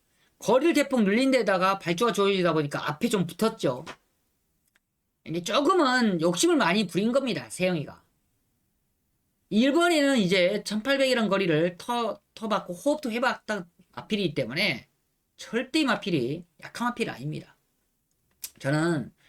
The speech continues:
브라우저 엠파이어 마필을 상당히 세게 보고 있기 때문에 이번 경주 메인이라는 타이틀 걸어놨습니다. 이번에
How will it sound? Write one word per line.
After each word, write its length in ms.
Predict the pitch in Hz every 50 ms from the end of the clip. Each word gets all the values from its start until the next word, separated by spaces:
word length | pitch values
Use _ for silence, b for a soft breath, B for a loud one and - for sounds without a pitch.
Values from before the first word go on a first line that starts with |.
| b b b b b -
브라우저 380 | 165 180 220 247 269 262 262
엠파이어 440 | 214 196 180 202 208 208 196 190 180
마필을 500 | 156 147 - - 156 139 135 143 151 156
상당히 280 | - - 214 214 208 180
세게 400 | 170 - - - 226 254 294 277
보고 220 | 262 226 190 165
있기 200 | 139 - - 147
때문에 520 | 139 127 110 110 143 165 151 113 - - _ _
이번 240 | - 123 143 147
경주 260 | 143 156 143 135 135 113
메인이라는 560 | 101 107 147 185 220 240 214 196 160 156 156
타이틀 300 | - 175 175 175 147 143
걸어놨습니다. 640 | - 107 117 95 90 - - - 110 - - _ _ _ _ _ _ _ _ _ _ _ _ _ _ _ _ _ _ _ _
이번에 580 | 131 131 156 165 147 123 123 139 156 165 170